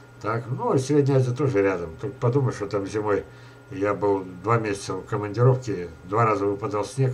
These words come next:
на три дня. Вот вам и это, э, морозостойкие. И, в общем, я теперь прошу вас, друзья, вот источник, вот он, пожалуйста.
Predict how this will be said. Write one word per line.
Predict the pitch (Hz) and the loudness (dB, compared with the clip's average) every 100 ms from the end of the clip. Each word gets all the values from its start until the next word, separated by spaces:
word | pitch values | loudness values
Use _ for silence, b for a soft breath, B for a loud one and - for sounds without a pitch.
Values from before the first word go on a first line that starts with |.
| - | -2
на | 104 | -4
три | 113 101 | -4 -6
дня. | 95 82 - - - B B B B B B - | -8 -12 -14 -20 -20 B B B B B B -6
Вот | 117 123 | -2 2
вам | 120 113 | 2 2
и | |
это, | 110 104 101 87 - - - - - - B B B B - | 2 4 2 0 -6 -16 -16 -20 -20 -20 B B B B -16
э, | 87 90 | -14 -10
морозостойкие. | 104 104 104 104 110 92 - - | -2 2 2 2 0 0 -2 0
И, | 123 | 4
в | 147 | 4
общем, | 127 147 | 4 4
я | 143 143 | 6 6
теперь | 127 123 110 | 4 2 2
прошу | 117 110 135 | 0 -2 2
вас, | 117 104 | 2 2
друзья, | 104 101 95 85 101 | 2 0 0 -4 -4
вот | 117 - | 0 0
источник, | 101 123 107 202 196 - 175 135 95 | 0 2 6 8 6 2 -2 -4 -2
вот | 95 - 165 156 123 | 2 6 6 4 4
он, | 113 - - B B B B - | 0 -2 -14 B B B B -4
пожалуйста. | 104 95 123 131 104 - 92 | -2 4 6 6 4 -2 -8